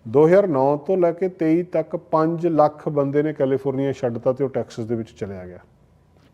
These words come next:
ਟੈਕਸਸ 'ਚ ਘਰ ਸਸਤੇ ਆ, ਅ, ਜਿਹੜਾ ਪਾਪੂਲੇ-, ਹੁਣ ਪ-, ਵੀਹ ਸੌ ਪੰਤਾਲੀ, ਹੁਣ ਇਸ ਵੇਲੇ ਅਮਰੀਕਾ ਦੇ ਵਿੱਚ ਸਭ ਤੋਂ ਵੱਧ ਪਾਪੂਲੇਸ਼ਨ ਕੈਲੀਫੋਰਨੀਆ ਦੀ ਆ।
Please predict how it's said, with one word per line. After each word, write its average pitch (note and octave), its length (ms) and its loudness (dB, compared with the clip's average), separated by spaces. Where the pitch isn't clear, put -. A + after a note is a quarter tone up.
ਟੈਕਸਸ D3+ 440 -6
'ਚ E3 60 -8
ਘਰ D#3 380 0
ਸਸਤੇ D#3 540 -2
ਆ, D#3 100 -2
ਅ, A#2+ 40 2
ਜਿਹੜਾ B2+ 400 4
ਪਾਪੂਲੇ-, D#3 600 0
ਹੁਣ D#3 200 -2
ਪ-, E3 40 2
ਵੀਹ C#3 420 0
ਸੌ G#3+ 200 4
ਪੰਤਾਲੀ, D#3+ 680 2
ਹੁਣ E3 240 0
ਇਸ D#3+ 260 2
ਵੇਲੇ F3 200 -2
ਅਮਰੀਕਾ D3 400 -2
ਦੇ D#3+ 80 0
ਵਿੱਚ D#3 140 -6
ਸਭ E3 200 -4
ਤੋਂ F3 100 -4
ਵੱਧ F#3 160 2
ਪਾਪੂਲੇਸ਼ਨ D#3 560 -6
ਕੈਲੀਫੋਰਨੀਆ C#3 680 -2
ਦੀ G#2 160 -10
ਆ। G2 40 -18